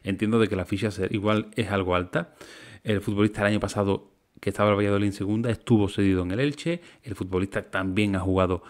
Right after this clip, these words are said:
en equipos como, eh, Boca Juniors, por poner un centro, eh, ejemplo, y también el Real Club Celta de Vigo.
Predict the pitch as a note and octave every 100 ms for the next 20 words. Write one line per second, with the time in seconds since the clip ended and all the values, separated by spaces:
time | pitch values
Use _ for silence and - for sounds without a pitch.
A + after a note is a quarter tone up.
0 | - - _ G#2 F#2+ F2 - G#2+ A#2+ -
1 | - G#2 A#2 C3 - - A#2+ G2+ F#2 G2+
2 | - G#2 G2+ A2 C3+ - - _ - F#2+
3 | D#2+ F2+ F#2+ F#2 - G2 F#2+ - - G#2
4 | F#2 F#2 A2 C3+ C#3+ A2+ F2+ F2+ G#2 G2
5 | F#2 G2 F#2 - G2 - G2+ A2 A#2 -
6 | - _ - G2 F#2+ G2 - -